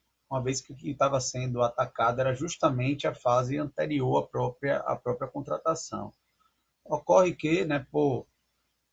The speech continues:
é, problemas, né, de, de, de tramitação e algumas falhas até,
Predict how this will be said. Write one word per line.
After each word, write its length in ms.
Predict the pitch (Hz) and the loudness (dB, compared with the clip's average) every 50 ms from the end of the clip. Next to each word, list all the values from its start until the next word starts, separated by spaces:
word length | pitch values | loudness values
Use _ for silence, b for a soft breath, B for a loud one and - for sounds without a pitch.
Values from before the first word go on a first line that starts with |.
| _ | _
é, 1000 | - 117 117 120 120 120 117 117 113 113 113 113 110 110 110 110 113 120 117 - - - | -8 -6 -4 -2 -2 -2 0 -2 -2 -2 -2 -2 -2 -2 -4 -4 -4 -4 -6 -8 -6 -2
problemas, 680 | - 190 160 131 143 147 160 160 151 139 135 123 107 117 | -2 0 2 2 2 2 2 2 0 0 0 -2 -2 -2
né, 160 | 127 131 139 | -4 -4 -4
de, 240 | 127 127 123 120 113 | -4 -4 -6 -6 -8
de, 300 | 110 110 120 127 123 120 | -10 -10 -10 -8 -8 -10
de 240 | 113 110 123 120 | -10 -10 -10 -8
tramitação 880 | - 123 123 120 120 113 - 120 107 - - - 120 131 147 151 143 127 | -6 -6 -4 -4 -4 -6 -6 -8 -8 -8 -6 -6 -4 -2 0 0 0 0
e 80 | 123 120 | 0 -2
algumas 400 | 117 113 117 127 131 127 123 - | -2 -4 -4 -4 -6 -6 -6 -4
falhas 460 | - 113 113 113 113 113 113 107 113 | -2 -2 0 0 0 -2 -4 -4 -6
até, 580 | 113 - _ - 127 131 131 127 123 117 - | -8 -8 _ -2 0 2 2 2 0 -2 -4